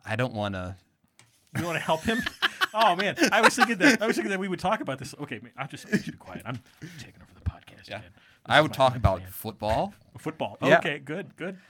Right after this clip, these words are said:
Speaker 2: All right.
Speaker 1: I would
Speaker 2: And
Speaker 1: talk about
Speaker 2: lifting?
Speaker 1: weightlifting. I'd talk
Speaker 2: Yeah.
Speaker 1: about delicious beer.
Speaker 2: Beer.
Speaker 1: Yeah.
Speaker 2: Yes. <laughs> Yes. Um, I'm really sorry you can't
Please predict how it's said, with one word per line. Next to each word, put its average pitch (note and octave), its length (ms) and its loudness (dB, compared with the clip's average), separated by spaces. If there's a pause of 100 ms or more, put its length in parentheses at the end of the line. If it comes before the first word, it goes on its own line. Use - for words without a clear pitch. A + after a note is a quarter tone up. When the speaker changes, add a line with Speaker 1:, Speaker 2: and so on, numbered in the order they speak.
(120)
Speaker 2:
All G3 80 2
right. G#3+ 280 2
Speaker 1:
I B2 80 0
would B2+ 60 2
Speaker 2:
And B2+ 40 -8
Speaker 1:
talk C3 160 4
about A#2+ 300 2 (500)
Speaker 2:
lifting? C3 520 -2
Speaker 1:
weightlifting. - 40 -4
I'd A2 140 0
talk A2 160 2
Speaker 2:
Yeah. A#2 60 -6
Speaker 1:
about G#2+ 260 -2 (440)
delicious G2 600 -8 (100)
beer. G2 400 -8 (140)
Speaker 2:
Beer. C#3+ 440 -4
Speaker 1:
Yeah. D3 200 -4
Speaker 2:
Yes. A#2 300 -2 (100)
<laughs> - 100 -12
Yes. C#3+ 360 -4 (680)
Um, B2 280 -4 (520)
I'm G3+ 140 -6
really E3+ 160 -6
sorry E3 240 -14
you A2+ 60 -14
can't G2 220 -20